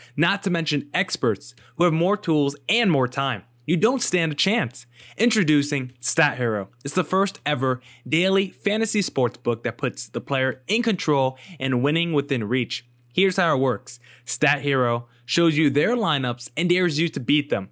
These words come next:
It's you versus the house in a head-to-head fantasy matchup. You name your stakes, winner takes all. You have the advantage. Stat Hero is showing you their lineups ahead of time. No one else does that.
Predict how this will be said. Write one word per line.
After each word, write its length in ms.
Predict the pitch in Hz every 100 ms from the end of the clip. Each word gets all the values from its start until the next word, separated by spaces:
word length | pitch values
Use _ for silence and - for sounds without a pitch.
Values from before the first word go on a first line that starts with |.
| _ -
It's 260 | 208 -
you 420 | 165 190 208 226 -
versus 280 | 143 156 -
the 100 | 131
house 360 | 131 127 127 -
in 100 | 202
a 60 |
head-to-head 640 | 160 175 185 190 143 127 131 - -
fantasy 720 | - 208 202 202 - 185 180 -
matchup. 500 | 143 147 143 131 104 _ _
You 180 | 165 247
name 220 | 247 226
your 80 | 190
stakes, 480 | - 123 117 - - _ _
winner 300 | 131 196 208
takes 280 | 196 175 135
all. 360 | 123 120 120 _ _ _ _ _
You 180 | 147 220
have 340 | 196 202 202 156
the 320 | 190 196 -
advantage. 1080 | 170 156 117 151 170 214 196 143 110 - - _ _ _ _
Stat 360 | - 180 202
Hero 280 | 202 208 202
is 140 | 165 165
showing 300 | 190 190 185
you 100 | 170
their 320 | 131 196 254
lineups 480 | 196 160 151 147 -
ahead 300 | 151 139 156
of 100 | 151
time. 360 | - 143 143 143 - -
No 220 | 139 165 240
one 220 | 302 247
else 220 | 214 190
does 240 | 185 190
that. 280 | 143 113 -